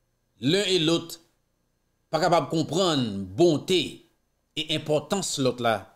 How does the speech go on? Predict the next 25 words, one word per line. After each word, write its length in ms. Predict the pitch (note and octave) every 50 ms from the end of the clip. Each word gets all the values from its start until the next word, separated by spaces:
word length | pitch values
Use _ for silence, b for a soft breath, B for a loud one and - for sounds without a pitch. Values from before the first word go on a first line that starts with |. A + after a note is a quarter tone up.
| _ _ _ _ _
nan 140 | G#2+ B2 B2+ B2+
relasyon 480 | B2 A#2 A#2+ - - - C#3 G2+ -
an, 140 | - - - _ _ _ _ _ _ _ _ _ _ _ _ _ _ _ _ _ -
e 120 | D3+ E3 D#3 C#3+ A#2 D#2 - - _ _ _ _ _
kisa 220 | - E3+ E3+ D3 C3
ke 80 | D#3+
yo 80 | D#3+ D#3 -
fè, 180 | F3+ G3 G3 G3 - _ _ _ _ _ _ _ _ _ _ _ _ -
yo 160 | C3 C#3+ C#3+ - -
abize 680 | F#3 F#3+ F3+ F3+ F#3+ G3 F3 D#3 C#3 B2 C3 D3+ D3+ C3+
bonte 480 | C3+ D3+ D#3 C#3+ B2+ - - - D3 C#3+ B2
l 140 | B2 B2+ D3
en, 100 | D3+ C3+
e 80 | C3+ C3
lòt, 300 | C3 D3 D#3 C#3+ - - - - _ _ _ _ _ _ _ _ _ _ _
paske 240 | C#3 C3 - C#3+ C3+
yo 60 | C3
pa 100 | B2+ A2
konnen. 460 | - C3 A#2+ A#2+ C3 C3 A2+ F#2 D2+ - _ _ _ _ _ _ _ _ _ _ _ _
Pandan 240 | - D#3 E3+ G3+ F#3+
se 160 | - C3+ -
tan 240 | - D#3 D3+ C3+ G2 b b b b b b -
y 80 | C#3
ap 160 | D3 D3 C#3 C#3 C3
gade 400 | E3+ D3+ C3+ B2+ A#2+ C3+ D3+